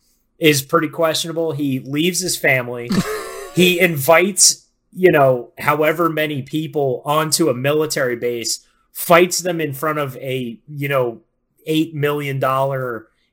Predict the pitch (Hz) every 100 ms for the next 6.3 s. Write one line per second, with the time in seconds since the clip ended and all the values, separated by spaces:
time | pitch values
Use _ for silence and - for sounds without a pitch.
0 | - 139 147 135 151 135 127 123 - 123
1 | 123 123 120 131 - 170 143 117 - 131
2 | 131 107 98 - - _ _ _ _ _
3 | _ 151 143 - _ 175 151 135 165 160
4 | - 131 113 110 110 110 _ _ - 196
5 | 208 240 185 175 170 101 98 147 139 139
6 | 107 -